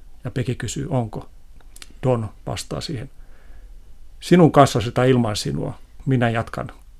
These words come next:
eteenpäin tai siirryn eteenpäin. Enkä tiedä, pystynkö tekemään sitä sen yksin. Autatko minua? Ja Peggy kysyy, mitä jos sanon ei? Etkö enää koskaan puhu minulle?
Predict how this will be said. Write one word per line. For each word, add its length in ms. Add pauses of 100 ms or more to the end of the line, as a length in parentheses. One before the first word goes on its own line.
(180)
eteenpäin 540
tai 120
siirryn 300
eteenpäin. 540 (760)
Enkä 200
tiedä, 280
pystynkö 400
tekemään 440
sitä 340 (140)
sen 240
yksin. 460 (320)
Autatko 420
minua? 320 (1120)
Ja 80
Peggy 200
kysyy, 400
mitä 220
jos 180
sanon 280
ei? 340 (720)
Etkö 220
enää 160
koskaan 340
puhu 240
minulle? 380